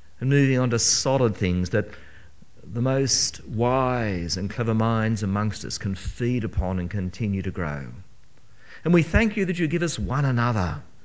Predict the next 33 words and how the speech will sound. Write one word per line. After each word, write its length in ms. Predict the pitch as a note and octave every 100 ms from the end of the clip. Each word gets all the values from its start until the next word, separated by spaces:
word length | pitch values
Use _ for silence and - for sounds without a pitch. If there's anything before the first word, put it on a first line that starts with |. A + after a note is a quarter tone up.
| - - - -
that 80 |
we 120 | C#3 C#3+
can 220 | C3+ A#2+
grow 360 | C3+ D3 D#3+
as 140 | C3+ G#2
we 120 | G#2
use 340 | G#2+ D3+ D3+
our 140 | C#3 C3
gifts 320 | C3+ C#3+ -
to 120 | -
encourage, 960 | F#3 G3 - C#3+ C#3+ C#3+ D#3+ - - - - - - - - - - -
to 100 | -
exhort, 680 | G2+ F#2 C3 D3 D3 - - - - - - - - - - -
to 120 | A2+
teach 420 | F#2 - A#2+ -
and 100 | A2+
rebuke. 420 | G2 D#2 D2+ B1+ - - - - - - - -
And 80 | F#3
we 80 | F3+
thank 280 | - G#3 G3+
you 80 |
in 100 | F#3+
particular 500 | F3+ - - A2+ E2+
for 120 | F#2 A2+
those 280 | C3 C#3+
amongst 400 | C#3 C3 B2 -
us 300 | - - - - - - - -
who 120 | D#3
do 260 | C#3 F3 F3
have 300 | E3 D3+ A#2+
the 80 | B2
word-based 1080 | A2+ C#3+ D3 D3+ B2+ A2 A#2 A#2+ A#2 -
ministries. 840 | G#2 F#2 F2 - C#2 A#1+ - - -